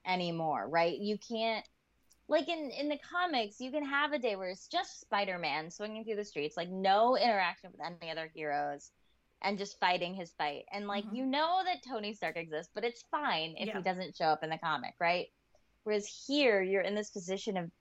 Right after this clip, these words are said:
Speaker 1: because they've integrated them all so intensely, that it's like they have to answer the question of, like,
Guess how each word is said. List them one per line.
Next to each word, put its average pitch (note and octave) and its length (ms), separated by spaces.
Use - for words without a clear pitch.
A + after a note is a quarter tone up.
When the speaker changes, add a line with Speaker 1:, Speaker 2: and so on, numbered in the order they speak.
Speaker 1:
because G3 440
they've F#3 220
integrated G3 560
them G#3 120
all A3 300
so A#3 260
intensely, B3 800
that G3 240
it's G#3 120
like G3+ 160
they G#3 120
have G#3 280
to - 200
answer G3 280
the F#3+ 100
question E3 600
of, E3+ 200
like, E3+ 220